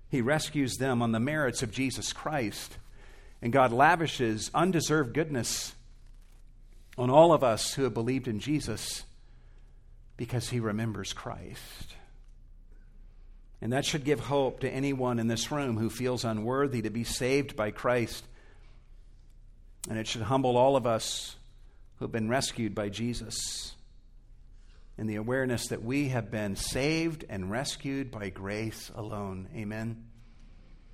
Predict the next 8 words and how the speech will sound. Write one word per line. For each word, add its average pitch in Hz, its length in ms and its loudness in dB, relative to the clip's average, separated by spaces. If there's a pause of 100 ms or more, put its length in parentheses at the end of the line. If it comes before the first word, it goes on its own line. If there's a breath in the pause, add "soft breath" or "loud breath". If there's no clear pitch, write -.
(320 soft breath)
And 107 160 -4
that 127 140 2
awareness 135 560 2
of 120 120 -6
God's 123 280 2
grace 123 420 0
through 120 140 -2
Christ - 760 0